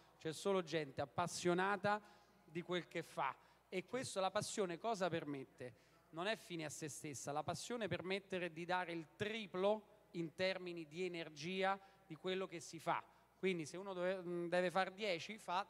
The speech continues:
trenta con la passione, perché ci crede, perché è animato da un sentimento forte di appartenenza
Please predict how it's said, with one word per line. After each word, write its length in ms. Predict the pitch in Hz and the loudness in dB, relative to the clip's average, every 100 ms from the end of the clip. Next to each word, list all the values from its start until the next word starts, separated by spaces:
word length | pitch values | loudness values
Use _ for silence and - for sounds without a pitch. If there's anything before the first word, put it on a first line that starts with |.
| - | -8
trenta 680 | 175 185 151 135 131 117 107 | -6 -4 -4 -6 -8 -8 -4
con 140 | 160 | 0
la 100 | 151 | 0
passione, 640 | 143 143 - 156 131 117 117 - - | 0 -6 -8 -6 -6 -8 -16 -18 -10
perché 260 | 160 185 | -8 -4
ci 140 | 135 175 | -2 -2
crede, 480 | 196 208 156 143 131 | 0 -2 -2 -6 -6
perché 320 | 143 - 165 | -10 -4 -2
è 20 | |
animato 560 | 165 175 185 196 202 180 | 0 -2 0 2 2 0
da 80 | |
un 100 | 160 | -2
sentimento 680 | 147 170 160 185 180 151 160 151 | -2 -8 -6 -6 -4 -4 -4 0
forte 600 | 196 202 208 - 226 226 - - - - | 6 6 4 0 -2 -2 -10 -20 -20 -18
di 380 | 147 190 196 190 - - | -2 0 0 -4 -10 -4
appartenenza 1120 | 156 - 190 - 190 190 185 151 131 147 | -4 2 2 2 0 2 2 0 -6 -6